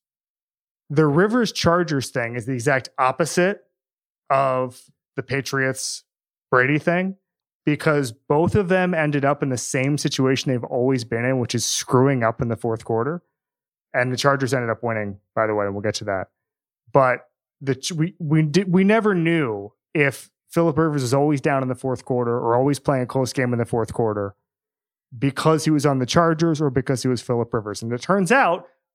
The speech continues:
like with the Patriots, the answer is both. Franchise and quarterback aligned perfectly to do the exact opposite of what the Patriots do. Anyway, back to Gardner Minshew. Gardner Minshew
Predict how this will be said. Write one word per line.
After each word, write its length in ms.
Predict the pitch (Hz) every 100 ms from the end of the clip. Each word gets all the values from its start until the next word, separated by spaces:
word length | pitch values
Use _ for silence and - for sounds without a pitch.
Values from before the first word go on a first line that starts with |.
| _
like 340 | 110 123 139
with 100 | 165
the 60 | -
Patriots, 680 | 175 180 - 127 120 - - _ _ -
the 140 | 98
answer 300 | 107 107 139
is 100 | 131
both. 460 | - 113 - - - _ _ _ _
Franchise 640 | - 156 208 208 208 202
and 100 | 190
quarterback 600 | 180 185 170 156 151 139
aligned 460 | 165 139 139 135 123
perfectly 600 | - 147 - 117 120 110
to 120 | 101 131
do 100 | 123
the 100 | 120
exact 340 | 120 117 -
opposite 480 | 139 127 123 - 110
of 100 | 110
what 120 | 113
the 60 | -
Patriots 420 | 110 107 - -
do. 120 | - - _
Anyway, 340 | 196 202 135 110 - _ _ _ _ _ -
back 240 | 214 196
to 100 | -
Gardner 340 | 165 170 143 131
Minshew. 420 | 110 107 - - -
Gardner 300 | 175 196 196
Minshew 600 | 165 156 - 156 143